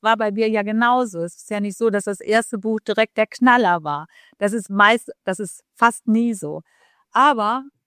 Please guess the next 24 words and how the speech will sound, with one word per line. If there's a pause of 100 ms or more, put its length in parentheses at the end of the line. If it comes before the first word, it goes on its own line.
(640)
da
muss
man, (260)
ja,
ich
weiß,
wie
soll
ich
das
sagen?
Also,
da
musst
du
so
eine
Mischung
haben.
Da
musst
du (280)
beharrlich
bleiben.